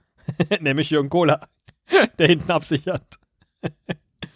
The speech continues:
Das hat man damals auch noch nicht erfunden gehabt. Was hat Maradona? Ach, Ellbogen auf den Zahn, der Arme. <laughs> Ey, du hast mir deine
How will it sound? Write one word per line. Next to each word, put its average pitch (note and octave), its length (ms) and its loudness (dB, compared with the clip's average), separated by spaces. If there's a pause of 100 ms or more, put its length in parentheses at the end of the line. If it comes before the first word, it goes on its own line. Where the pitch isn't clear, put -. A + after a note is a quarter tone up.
(480)
Das - 200 2
hat F#3+ 160 2
man D#3+ 120 2
damals D#3+ 220 4
auch D#3 60 4
noch C#3+ 80 0
nicht C3 100 -4
erfunden B2+ 220 -4
gehabt. A#2+ 120 -6
Was B2 120 -4
hat C3 100 -2
Maradona? B2+ 540 0 (960)
Ach, C3+ 220 -2
Ellbogen C#3+ 380 4
auf B2+ 80 -2
den B2 100 -10
Zahn, D#3 380 0 (180)
der B2+ 140 -6
Arme. B2+ 300 -2 (3000)
<laughs> G#3+ 80 4 (2250)
Ey, D#3 460 6
du D3 100 4
hast G#3 120 -2
mir A#3+ 60 -4
deine A#3+ 280 0